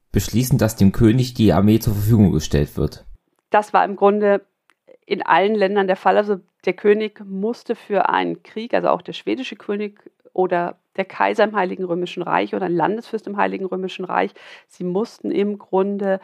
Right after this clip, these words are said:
Speaker 2: einen Kriegseintritt vor den Ständen legitimieren. Das, und die Stände haben, wenn sie, haben diese Legitimation zumeist angenommen.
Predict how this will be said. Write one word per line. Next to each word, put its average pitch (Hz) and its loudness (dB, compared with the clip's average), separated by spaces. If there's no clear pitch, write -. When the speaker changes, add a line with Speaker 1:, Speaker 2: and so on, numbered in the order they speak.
Speaker 2:
einen 170 0
Kriegseintritt 190 -4
vor 185 0
den 180 -8
Ständen 185 -4
legitimieren. 170 -6
Das, - -2
und 185 -2
die 175 -8
Stände 196 0
haben, 196 2
wenn 185 0
sie, - -10
haben 175 0
diese 185 -10
Legitimation 175 -6
zumeist 165 -2
angenommen. 226 0